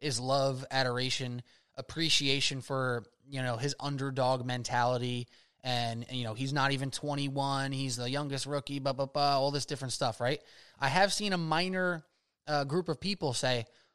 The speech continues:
"All right, dude, he went to Kentucky. He was a lottery pick. It's not like he's a, you know, second round pick. Like, he's still a great player. He was a blue chip guy." Is the Tyler Herro love fest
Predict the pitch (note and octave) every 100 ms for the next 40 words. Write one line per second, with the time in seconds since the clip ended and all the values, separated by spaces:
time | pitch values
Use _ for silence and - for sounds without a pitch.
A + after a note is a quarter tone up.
0 | _ D3+ D3 B2 B2+ B2+ A#2+ D3 E3 D#3
1 | C3 D#3 D3 C#3+ B2+ C#3 C3 B2+ D3 D3+
2 | C#3 B2 B2 C3 C3 B2 C3+ B2+ A#2+ C3
3 | D#3 C#3+ C3+ C#3 - C#3 C3 B2+ A#2+ -
4 | - - D3 C3 A#2 - C#3+ D#3 C#3 C3
5 | C3+ B2+ C3 B2+ B2 A#2+ A#2 A2+ B2 -
6 | C#3 C3+ C3 - B2 A2+ C3 C3+ - B2+
7 | B2 A#2+ A#2+ B2+ A#2+ A2+ C#3 - C3 -
8 | B2 A#2 A2+ A2 G#2+ - _ _ _ _
9 | _ _ _ D#3+ D3+ D3 D#3 F3+ F#3 D3+
10 | E3 E3 E3 E3+ E3 B2+ C3 C#3 D3 -
11 | D#3 E3 - -